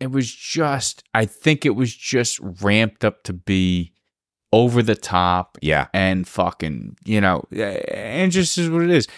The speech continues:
Speaker 1: Any of these people, like, even the young lady in this film, actually, like, the, the lady who plays Stretch was
Speaker 2: Yep.
Speaker 1: actually very, very good. And we're, she's on
Speaker 2: Yep.
Speaker 1: the screen right now. Kinda weird.
Speaker 2: Yeah.
Speaker 1: But, uh, excellent. And
Speaker 2: The screaming was, like, perfect.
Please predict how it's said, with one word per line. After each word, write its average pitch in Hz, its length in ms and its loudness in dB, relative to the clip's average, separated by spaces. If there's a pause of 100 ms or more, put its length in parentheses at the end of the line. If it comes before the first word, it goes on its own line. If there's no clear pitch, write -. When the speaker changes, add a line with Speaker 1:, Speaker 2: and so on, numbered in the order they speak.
(160)
Speaker 1:
Any 196 240 4
of 175 80 0
these 180 160 0
people, 151 240 0
like, 98 140 4
even 139 240 0
the 139 60 4
young 131 220 2
lady 131 180 4
in 120 80 2
this 117 140 0
film, 123 340 0 (720)
actually, - 480 -6
like, 104 300 2
the, 95 160 -6 (280)
the 113 340 2
lady 127 260 2
who 117 100 0
plays 110 320 -2
Stretch - 560 0
was 110 140 0
Speaker 2:
Yep. 85 100 4
Speaker 1:
actually 104 380 -2
very, 147 680 0
very 95 280 -2
good. 85 260 -8
And 107 120 -6
we're, 110 260 -4
she's 95 240 -12
on 85 80 -4
Speaker 2:
Yep. 90 160 2
Speaker 1:
the - 40 -14
screen 95 320 -8
right 82 160 -10
now. 90 320 -12
Kinda 82 180 -12
weird. 85 260 -12 (380)
Speaker 2:
Yeah. 92 140 -4
Speaker 1:
But, 131 160 4
uh, 117 300 4 (800)
excellent. 92 600 -4 (220)
And 104 360 0
Speaker 2:
The 92 60 2
screaming 127 500 2
was, 92 140 0
like, 78 200 -2
perfect. - 500 -8